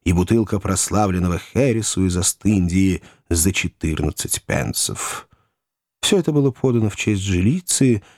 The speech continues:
и доставило беспредельное удовольствие всем присутствующим. К великому ужасу миссис Клаппинс Томми сделал попытку рассказать, как его допрашивали по поводу буфета.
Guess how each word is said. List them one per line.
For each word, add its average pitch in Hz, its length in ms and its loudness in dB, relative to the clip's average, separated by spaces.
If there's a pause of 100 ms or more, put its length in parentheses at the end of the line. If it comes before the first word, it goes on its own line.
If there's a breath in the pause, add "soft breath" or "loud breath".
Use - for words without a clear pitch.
(120 soft breath)
и - 80 2
доставило 104 580 2
беспредельное 113 800 2
удовольствие 110 640 0
всем 110 640 -2 (240 soft breath)
присутствующим. - 1120 -4 (1080)
К - 80 -14
великому 185 440 2
ужасу 110 280 0
миссис 135 360 0
Клаппинс 190 800 -2 (480 loud breath)
Томми 180 340 4
сделал 147 400 2
попытку 147 460 -2
рассказать, 131 640 0
как - 180 -2
его 127 140 2
допрашивали 104 800 0
по 101 120 -4
поводу 98 360 0
буфета. 151 680 0